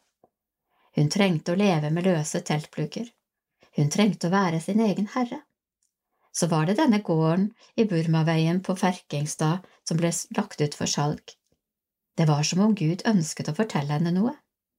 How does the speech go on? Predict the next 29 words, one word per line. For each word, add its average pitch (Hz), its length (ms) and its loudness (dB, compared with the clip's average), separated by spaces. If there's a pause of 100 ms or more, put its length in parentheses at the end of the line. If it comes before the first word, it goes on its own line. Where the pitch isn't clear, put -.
(560)
En 151 200 0
plan 170 360 2
begynte 175 380 2
å 175 60 -6
ta 202 120 0
form 170 320 -2
i - 120 0
Linn 247 180 4
Margrethes 180 420 -4
hode. 170 300 -4 (880)
Hva 170 260 4 (260)
om 320 200 2
hun 185 240 2
kjøpte 208 400 -2
gården 160 340 0 (300)
og 254 100 2
gjorde 185 300 0
den 208 260 2
om 185 220 4 (100)
til 185 160 2
et 190 100 -4
sted 151 360 -2
for 190 160 2
øyas 160 340 0
unge? 208 240 2 (640)
Et 180 140 0
sted 165 340 0
uten 170 400 0
dørterskler? 156 640 -2